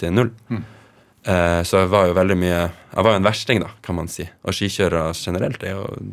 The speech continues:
Speaker 1: verstinger. Og det er jo et veldig sånn paradoks at vi har en skikultur og en skiindustri som er avhengig av én ting. De er avhengig av vinter.
Speaker 2: Mhm.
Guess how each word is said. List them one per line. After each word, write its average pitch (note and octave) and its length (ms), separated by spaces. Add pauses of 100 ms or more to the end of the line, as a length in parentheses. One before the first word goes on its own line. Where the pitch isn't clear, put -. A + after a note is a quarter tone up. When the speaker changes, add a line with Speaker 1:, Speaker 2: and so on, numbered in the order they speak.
(180)
Speaker 1:
verstinger. F#2+ 480
Og - 80
det G2 80
er G#2+ 60
jo G2+ 80
et G2 80
veldig G#2+ 160
sånn F#2 100
paradoks F#2+ 540 (320)
at G#2+ 100
vi F#2+ 80
har F#2+ 240
en F#2+ 220 (340)
skikultur F2+ 720
og F#2+ 80
en F2+ 100
skiindustri F#2 680 (500)
som F#2 300 (340)
er F#2+ 80
avhengig G2 320
av - 60
én A2+ 160
ting. B2+ 160 (800)
De A2 80
er G#2 80
avhengig G#2+ 240
av F2 60
vinter. A2 260
Speaker 2:
Mhm. A#2+ 240